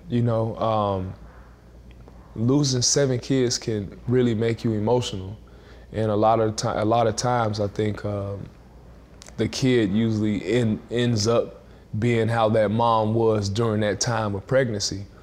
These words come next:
And she was very emotional. So yeah, I'm,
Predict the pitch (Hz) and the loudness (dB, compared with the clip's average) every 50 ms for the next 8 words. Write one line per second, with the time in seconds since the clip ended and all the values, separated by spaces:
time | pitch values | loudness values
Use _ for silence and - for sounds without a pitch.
0 | - - - - - - - - - - 131 127 120 - - 147 147 131 151 156 | -20 -20 -20 -20 -20 -20 -20 -8 -2 0 0 2 2 2 2 2 2 2 2 2
1 | 156 151 147 151 160 160 147 - 120 95 90 101 107 - - - - 160 156 156 | 4 4 2 2 2 2 2 0 -4 -8 -8 -10 -12 -14 -10 -4 0 2 2 2
2 | 151 170 175 160 135 117 117 139 151 151 139 | 4 2 4 4 4 4 2 2 0 -2 -4